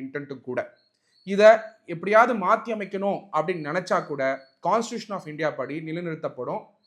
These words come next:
கண்டிப்பா நீதிமன்றங்கள் இதை கண்டிப்பா கேள்வி கேட்பாங்க. Over a period of time தமிழ் ஸ்காலர்ஸ்க்கு வர வேண்டிய வீடும் வந்து சேரும்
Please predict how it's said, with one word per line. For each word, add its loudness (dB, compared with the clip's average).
கண்டிப்பா 0
நீதிமன்றங்கள் -4
இதை 4
கண்டிப்பா -2
கேள்வி -6
கேட்பாங்க. -4
Over 2
a -4
period -2
of -4
time -6
தமிழ் -2
ஸ்காலர்ஸ்க்கு -6
வர -6
வேண்டிய -6
வீடும் 0
வந்து -6
சேரும் 0